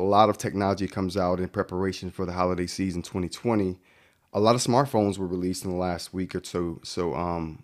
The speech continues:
we're gonna talk about the major ones, I feel. Like, I'm not an iPhone lover, but we gotta talk about the iPhone.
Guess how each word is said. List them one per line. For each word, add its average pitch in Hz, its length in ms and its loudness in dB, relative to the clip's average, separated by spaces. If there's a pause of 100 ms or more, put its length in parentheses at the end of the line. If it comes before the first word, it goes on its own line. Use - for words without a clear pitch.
(140)
we're 127 80 -4
gonna 151 120 0
talk 180 220 0
about 117 400 4 (560)
the 120 80 -2
major 135 380 6
ones, 110 240 4
I 107 100 6
feel. 90 420 -6 (440)
Like, 90 240 -6
I'm 107 100 2
not 113 160 4
an 87 60 0
iPhone 113 420 4
lover, 110 180 2
but 104 100 -2
we 107 100 0
gotta 110 200 4
talk 107 180 -2
about 98 200 -4
the 78 80 -6
iPhone. 80 420 -4